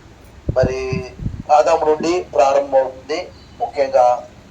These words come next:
ఆదాం తర్వాత మన పితరులందరూ కూడా, ఆ, ఆయుష్ తగ్గిపోవడానికి గల కారణం కూడా మనకు తెలుసు, మానవుల యొక్క పాపం. మరి మెతుషేల తొమ్మిది వందల అరవై తొమ్మిది సంవత్సరాలు, తర్వాత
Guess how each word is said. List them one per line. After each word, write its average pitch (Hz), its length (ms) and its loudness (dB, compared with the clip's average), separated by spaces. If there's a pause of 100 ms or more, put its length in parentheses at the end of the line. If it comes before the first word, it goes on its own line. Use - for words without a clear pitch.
ఆదాం 135 300 4
తర్వాత 147 440 2
మన 139 200 2
పితరులందరూ 135 600 -2
కూడా, 113 360 -2 (720)
ఆ, 139 240 6 (440)
ఆయుష్ 156 300 2
తగ్గిపోవడానికి 143 840 2
గల 135 100 0
కారణం 131 400 2
కూడా 151 140 0
మనకు - 220 4
తెలుసు, - 340 -14
మానవుల 120 380 -2
యొక్క 113 160 -8
పాపం. 104 400 -4 (1120)
మరి 117 180 0
మెతుషేల 139 580 0
తొమ్మిది 131 280 -4
వందల 131 220 0
అరవై 127 220 0
తొమ్మిది 131 300 -8
సంవత్సరాలు, 107 640 -2 (640)
తర్వాత - 640 0